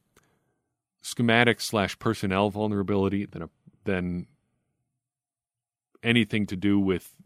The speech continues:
just one position group not being very good, and that personnel vulnerability is at quarterback. It's very possible that Carson Wentz could take them out of this game entirely, or at the very least, prevent them from being competitive.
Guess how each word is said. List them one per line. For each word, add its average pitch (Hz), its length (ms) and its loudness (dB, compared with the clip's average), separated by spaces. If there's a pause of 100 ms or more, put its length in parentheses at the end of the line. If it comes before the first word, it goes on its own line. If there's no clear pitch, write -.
(200)
just 98 280 -8
one 101 240 0
position 101 480 -2
group 101 220 -2
not 90 180 -4
being 87 200 -4
very 85 200 -6
good, 98 180 0
and 90 80 -4
that 95 160 -2
personnel 101 480 0
vulnerability 82 720 -4
is 82 140 -6
at 80 140 -10
quarterback. - 580 -2 (1300)
It's 117 160 -4
very 147 160 2
possible 113 440 -2
that 85 180 -4
Carson 90 320 -4
Wentz 82 180 -8
could 85 220 -8
take - 220 -10
them 87 200 -8
out 90 180 -4
of 82 120 -8
this 90 160 -8
game 76 320 -14 (480)
entirely, 101 580 0
or 131 180 4
at 110 60 2
the 101 80 -8
very 123 300 2
least, 92 340 -2 (400)
prevent 110 320 2
them 98 160 0
from 95 180 -6
being 87 220 -4
competitive. 104 680 -2